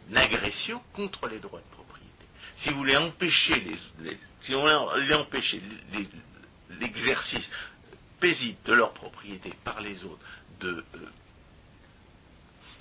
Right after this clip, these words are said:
de produire des changements qui vous déplaisent, vous allez être obligé de vous emparer de cette propriété, de la, de l'usurper, de la leur voler. Le, le pseudo-conservatisme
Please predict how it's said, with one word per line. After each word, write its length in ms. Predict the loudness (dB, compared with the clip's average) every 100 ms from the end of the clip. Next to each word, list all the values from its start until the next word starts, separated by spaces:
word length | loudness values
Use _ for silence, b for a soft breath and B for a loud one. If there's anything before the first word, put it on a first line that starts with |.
| -8
de 100 | -6
produire 380 | 0 0 0
des 100 | -2
changements 420 | -6 -8 -10 -10 -14
qui 100 | -18
vous 180 | -18 -20 -4
déplaisent, 500 | -4 -2 -2 -2 -2 -6 B
vous 100 | -2
allez 220 | 0 0
être 180 | -4 -8
obligé 340 | -16 -8 -6 -6
de 120 | -8
vous 340 | -16 -8 0
emparer 440 | 0 2 -4 -4 -12 -18 B B -14
de 40 |
cette 220 | -12 -12 -14
propriété, 680 | -18 -16 -16 -14 -6 -6 -6 -20 B B -14
de 100 | -10
la, 180 | -4 -4
de 140 | -4 -8
l'usurper, 840 | 0 4 4 2 -10 -4 -4 -4 B -16
de 60 | -8
la 120 | -4
leur 240 | -2 -4 -6 -4
voler. 280 | -2 -2 -4 B -6
Le, 120 | -6
le 80 | -6 -18 -20 -18 -8
pseudo-conservatisme 1200 | 0 2 2 -2 -12 -8 -8 -8 -10 -10 -12